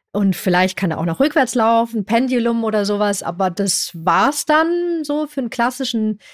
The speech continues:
Sequencer. Aber dann gibt's zum Beispiel auch einen generativen Sequencer, also, ähm, wo ich zum Beispiel dann die, die schon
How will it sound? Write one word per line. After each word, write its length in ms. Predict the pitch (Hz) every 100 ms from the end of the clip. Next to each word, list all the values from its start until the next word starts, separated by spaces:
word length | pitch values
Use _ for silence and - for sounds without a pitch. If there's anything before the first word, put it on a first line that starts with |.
| - -
Sequencer. 680 | - 262 277 269 277 262 -
Aber 440 | 185 240 302 302
dann 160 | 247 208
gibt's 240 | 220 -
zum 80 | 208
Beispiel 260 | 202 - 208
auch 160 | 190
einen 240 | 202 185 -
generativen 1120 | 220 247 302 294 294 - 285 277 294 294 311 - _ _
Sequencer, 1000 | - 269 277 294 262 277 294 285 269 -
also, 360 | - 185 185 175 _ _ _ _ _ _ -
ähm, 600 | 190 190 190 190 190 180
wo 120 | 214
ich 140 | 208
zum 180 | - 202
Beispiel 360 | 185 190 - 190
dann 140 | 185
die, 180 | 180 165 _ _ -
die 560 | 190 185 180 175 175 151 _ _ _ _ _ _ _ _
schon 440 | - 208 190 190